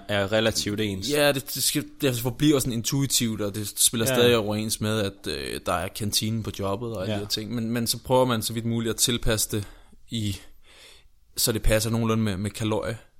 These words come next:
Speaker 2: kalorieindtaget.
Speaker 1: Mm. Ja, det giver mening. Det giver
Speaker 2: Øhm,
Speaker 1: mening.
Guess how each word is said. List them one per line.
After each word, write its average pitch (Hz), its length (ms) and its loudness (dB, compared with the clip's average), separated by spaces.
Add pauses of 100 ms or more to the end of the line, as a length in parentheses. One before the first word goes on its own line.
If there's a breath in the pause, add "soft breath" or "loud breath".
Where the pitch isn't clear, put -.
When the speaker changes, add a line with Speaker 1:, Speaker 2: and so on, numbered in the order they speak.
(280)
Speaker 2:
kalorieindtaget. 117 720 0
Speaker 1:
Mm. - 60 -4
Ja, 180 120 -2
det 135 140 -8
giver 120 120 -6
mening. 123 240 -8
Det - 80 -10
giver 110 100 -4
Speaker 2:
Øhm, 101 100 -2
Speaker 1:
mening. 95 200 -6